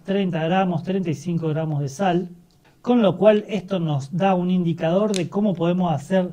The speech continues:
la disolución en el caso de que no tengamos, em, agua de mar, de que no dispongamos de que agua de mar. Podemos hacer con agua destilada agu-, o agua filtrada o un agua que al menos le hayamos sacado el cloro,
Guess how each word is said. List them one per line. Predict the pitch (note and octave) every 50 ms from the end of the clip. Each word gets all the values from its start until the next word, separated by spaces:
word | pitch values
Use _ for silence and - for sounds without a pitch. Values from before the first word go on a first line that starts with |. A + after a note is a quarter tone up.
| - -
la | G3 A3+ A#3+
disolución | A3+ G#3 E3 - - E3 D#3 C#3+ C3+ C#3 - G#3+ G#3 A3
en | G#3 E3+
el | D3+ C#3+
caso | - F#3+ F3+ F#3 G3 F#3
de | E3 D3
que | - D3 C#3
no | C#3+ D#3+ G#3 F#3+
tengamos, | F#3+ F#3 D#3+ D#3 F3 G#3+ A3 G3 E3 C#3+ C#3+ C#3 C#3 - - - - - - - _ _ _ _ _ _ -
em, | C#3 C3+ C3 C3 C3 C3 C3 C3+ C#3 C3+
agua | - E3 E3 D#3+ C#3+ D#3 D3
de | D3 D3
mar, | D#3+ G#3 A3 G#3+ F#3 D#3
de | C#3 C3 C3+
que | D3 C#3
no | D#3
dispongamos | F3 E3 D3 - - D3 D3+ F3 G3 F#3 D3+ B2 C3+
de | C#3+ C3 C3+
que | - D#3 D3+ D#3 - -
agua | D3+ D#3+ E3+ E3+ E3+
de | D#3+ D#3+
mar. | E3+ G3 G3+ G#3 G#3 - - - - - - _ _ _
Podemos | - F3 F#3 F#3+ F#3+ F#3+ F#3 F3+ F3+
hacer | E3+ F3 - G#3 F#3+ D3+ - - - - - _ _ _ _ _ _ _ -
con | - C#3+ D3 D3 D3 D3+
agua | F3+ G3 F#3 G3 F#3+
destilada | F3+ D3 - - F#3 F#3+ G3+ G#3 G#3 G3 F3+ E3+ E3 D3+ D3 D3
agu-, | D3+ D3 D#3+ F#3+ F#3
o | C#3+ C#3+ C3+ C#3 C#3 D3+
agua | D#3+ F3 F3 E3 E3+ F3 E3+ E3 D#3 D3+ D3 C#3+ C#3 D3 D3 - -
filtrada | - - - - - D3+ D3 C#3+ D3 C#3+ - G3 G#3+ G#3+ G3 F3+ D#3 D3 C3+ C3+ C#3 C3+ C#3
o | D3 C#3+ D3
un | D#3 F3 F#3
agua | F#3+ F#3 F#3 F3 E3+ E3+ E3+ D3
que | - - C#3+
al | C#3 C#3+
menos | D#3 F#3 G3 F3+ D3+
le | C#3 C3+
hayamos | C#3 - F3 F3 D#3+ E3+
sacado | D#3 C#3+ D#3+ E3+ E3 E3
el | E3 D#3+
cloro, | - G#3 G#3 F#3+ F3 F#3 G#3 A3